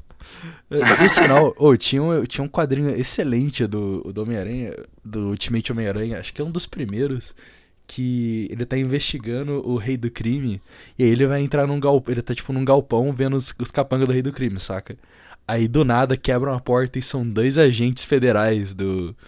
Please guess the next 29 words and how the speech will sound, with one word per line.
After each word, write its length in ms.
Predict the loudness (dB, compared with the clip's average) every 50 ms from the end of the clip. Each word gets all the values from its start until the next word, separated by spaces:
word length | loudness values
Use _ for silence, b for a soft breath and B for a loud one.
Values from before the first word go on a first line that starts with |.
| B B B B B B
do 100 | 4 4
F 180 | 4 4 2 -2
B 100 | 0 2
I, 280 | 2 4 2 0 -2 -4
e 120 | -2 0 0
os 120 | 0 0
dois 240 | 4 4 4 6 6
são 300 | 4 2 0 0 0 0
a, 360 | 0 0 2 2 0 0 0 -2 -4 -6 _ -2
o, 360 | -2 -2 -2 -2 -6 -4 -2
o, 340 | -2 -2 -2 -2 -4 -6 -8
é 60 | -10 -10
tipo 220 | -10 -8 -8 -6
um, 240 | -6 -6 -6 -8 -8
não 180 | -8 -6 -4 -2
é 80 | 2
oficial, 600 | 2 2 2 2 -2 -2 -2 0 0 0 0 0
mas 240 | -2 -4 -8 -8 -10 B B B B B B B B -18 -10
exatamente 840 | -8 -8 -2 2 2 2 2 0 -2 -2 0 0 -2 -2 -2 -2
desenhado 560 | 0 0 0 0 2 0 2 2 0 0 0
igual 320 | 0 0 2 2 4 4 2
o 680 | 2 2 2 2 2 4 2 2 0 0 -2 -2 -4 -4
Mulder 480 | 0 2 4 6 6 6 4 2 2 2
e 100 | 4 4
a 100 | 4 4
Scully 440 | 2 0 0 2 2 2 2 0 0
do 80 | -2
Arquivo 320 | -2 -4 -4 -8 -8 -8 -6
X. 420 | -8 -8 -8 -8 -10 -10 -12 -14